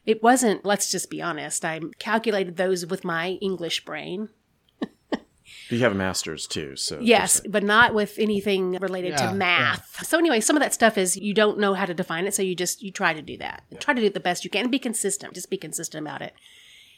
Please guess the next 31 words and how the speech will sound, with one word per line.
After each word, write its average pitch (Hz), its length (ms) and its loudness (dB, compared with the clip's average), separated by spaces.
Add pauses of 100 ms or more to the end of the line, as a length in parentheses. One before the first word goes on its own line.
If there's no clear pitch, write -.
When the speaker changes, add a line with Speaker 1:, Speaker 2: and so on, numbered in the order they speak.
(120)
Speaker 1:
But 226 140 0
these, 302 220 2
th-, - 160 0
there, 240 180 0
it 262 80 2
wasn't 277 260 4
defined 202 420 -2
then, 185 280 0
and 170 120 -2
it's 175 140 -4
not 208 180 -2
defined. 190 260 -4
And, 196 180 -6
and 208 140 -8
how 294 120 -4
many 302 120 2
years 247 180 -2
ago 185 180 -4
is 170 100 -4
that? 151 280 -8
Twenty 247 240 -8
years, 151 480 -6
probably. - 560 -12 (540)
And 196 160 -2
we 220 120 0
still 254 240 2
don't 233 160 4
know 208 100 2
how 202 80 -2
to 180 80 0
quantify 180 1040 -2